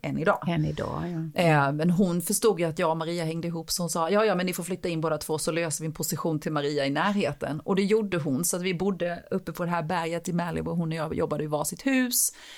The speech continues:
Speaker 1: något år till. Och sen
Speaker 2: Mm.
Speaker 1: så kände vi väl att, "Nej, men nu vill vi nog börja plugga."
Speaker 2: Ja.
Speaker 1: Så då flyttade vi ut, eh, och skaffade oss en lägenhet ihop och reste hem och skaffade C S N och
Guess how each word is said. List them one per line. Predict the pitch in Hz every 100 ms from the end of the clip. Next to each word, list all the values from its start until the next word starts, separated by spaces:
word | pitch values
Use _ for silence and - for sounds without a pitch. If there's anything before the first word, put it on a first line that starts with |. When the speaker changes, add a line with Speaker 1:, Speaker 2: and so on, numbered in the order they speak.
| - - -
Speaker 1:
något | 196 170 -
år | 190 165
till. | 151 - 165 165 196 -
Och | 170
sen |
Speaker 2:
Mm. | 156
Speaker 1:
så | 147
kände | 190 180 175 165
vi | 160
väl | 156 156
att, | 156 - -
"Nej, | 196 180
men | 185
nu | 180 165
vill | 160
vi | 160
nog | 170
börja | - -
plugga." | - 190 - 160 - _
Speaker 2:
Ja. | - 180 165 147
Speaker 1:
Så | 160 180
då | 170 190
flyttade | - - 196 - 185
vi | 196 -
ut, | 254 311 - - - - -
eh, | 190 202 214 - -
och | 202 - _ - - _ -
skaffade | 202 196 180
oss | 175
en | 175
lägenhet | 226 208 208 208
ihop | 202 196 -
och | - 175 - - - - - - -
reste | 190 185 196
hem | 185 170 170
och |
skaffade | 165 180 151 165 160
C | - -
S | - 226
N | 302 277 247 233
och | 208 185 180